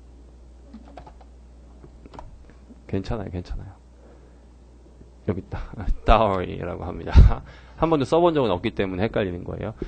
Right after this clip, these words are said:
근데 지금 이게, 그럼 이게 dowry라는 말이 쓸 일이 뭐, 쓰일 일이 뭐가 있겠느냐라고 생각할지 모르겠지만 그렇지 않아요.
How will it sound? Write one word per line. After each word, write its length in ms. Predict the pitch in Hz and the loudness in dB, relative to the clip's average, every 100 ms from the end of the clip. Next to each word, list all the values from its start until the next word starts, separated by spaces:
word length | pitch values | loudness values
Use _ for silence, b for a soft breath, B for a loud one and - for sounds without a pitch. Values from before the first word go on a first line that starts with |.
| B | B
근데 180 | 160 147 | -6 -4
지금 340 | 156 180 180 | -2 -4 -4
이게, 380 | 156 180 175 135 - | -2 0 0 -4 -4
그럼 240 | 202 202 | -4 -4
이게 300 | 180 196 156 | -4 -6 -2
dowry라는 520 | 151 175 170 165 165 | 0 0 -2 -2 -4
말이 160 | 135 135 | -2 -4
쓸 300 | - 175 156 | -4 -6 -2
일이 100 | 127 | -2
뭐, 280 | 139 107 110 | -2 -2 -6
쓰일 360 | - 165 160 | -4 -2 0
일이 180 | 120 110 | -2 -2
뭐가 240 | 120 95 110 | -2 2 2
있겠느냐라고 500 | - 104 98 95 98 | 2 -2 -2 -2 -2
생각할지 340 | 131 127 120 | -4 -6 -8
모르겠지만 560 | 98 95 87 123 147 101 B B | -8 -6 -8 -6 -6 -8 B B
그렇지 200 | 151 143 | -2 2
않아요. 300 | 113 95 78 | 2 0 -4